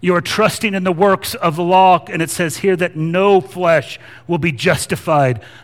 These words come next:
by the works of the law. But a person in that state right now, while you're still living, if a person would say, "I,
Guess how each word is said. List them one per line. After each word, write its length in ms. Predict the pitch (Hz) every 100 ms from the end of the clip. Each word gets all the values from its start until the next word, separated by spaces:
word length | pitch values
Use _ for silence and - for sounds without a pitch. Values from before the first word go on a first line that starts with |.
| -
by 160 | 156
the 100 | 156
works 500 | 147 156 156 151 -
of 240 | - 156 131
the 80 | 139
law. 380 | 131 131 127
But 160 | 113 139
a 60 | 131
person 680 | - 208 208 - 214 220 - - -
in 260 | 190 214 220
that 200 | 208 220
state 460 | - 202 190 196
right 340 | 160 175 208 185
now, 380 | 185 185 170
while 260 | 147 175 180
you're 180 | 170 147
still 440 | - 190 196 208
living, 520 | 185 208 - 160 135 - - -
if 140 | 151
a 60 | 160
person 500 | - 196 185 214 190
would 160 | 180
say, 560 | - - 190 170 151 - - - _ _ _ _ _ _ _ _
"I, 160 | 160